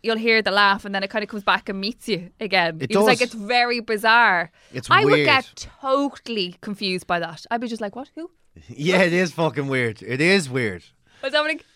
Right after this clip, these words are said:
Speaker 2: Yeah, I know it is. It's re-, it's really unusual. But you do get, ah, fuck it, you do get, I suppose John Bishop's gonna get used to it. He plays arenas every day of the fucking week.
Speaker 1: Yes.
Speaker 2: Uh, but you do sort of, after a minute or so,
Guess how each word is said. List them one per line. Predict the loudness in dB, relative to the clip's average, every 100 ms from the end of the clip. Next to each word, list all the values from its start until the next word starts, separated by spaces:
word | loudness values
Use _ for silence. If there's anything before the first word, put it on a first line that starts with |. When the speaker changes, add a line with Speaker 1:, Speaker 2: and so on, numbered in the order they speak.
| _ _
Speaker 2:
Yeah, | 0 2 2 0
I | -2
know | 2 2
it | 2
is. | 0 -2
It's | -6 -6
re-, | -4
it's | -2 -4 -2
really | -2 0
unusual. | 0 2 2 0 -4
But | -4 -4
you | -2
do | 0 0
get, | -2 -4 -10
ah, | -4 -2 -2
fuck | -4 -8 -8
it, | -10
you |
do | -6 -4
get, | 0 0
I |
suppose | 0 0 0
John | 0 0
Bishop's | -4 -6
gonna | -8 -6
get | -6
used | -8 -4
to | -6
it. |
He | -2
plays | 0 0
arenas | 0 -2 -2
every | -4 -2
day | -2
of | -2
the |
fucking | -4 -4 -2 -4
week. | -4 -6
Speaker 1:
Yes. | -14 -14 -16 0
Speaker 2:
Uh, | 4 6 4
but | 2
you | 0 0
do | 0
sort | 0 0 0
of, | -2 2
after | 2 2 -2
a |
minute | -4 -6 -8 -10
or | -12
so, | -10 -10